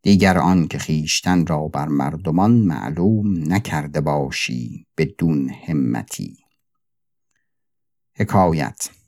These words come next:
من هشت سال به غزنین بودم،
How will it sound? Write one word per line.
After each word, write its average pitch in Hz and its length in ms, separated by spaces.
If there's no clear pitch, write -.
من 135 200
هشت 127 480
سال 101 480
به 87 100
غزنین 87 680
بودم، 80 640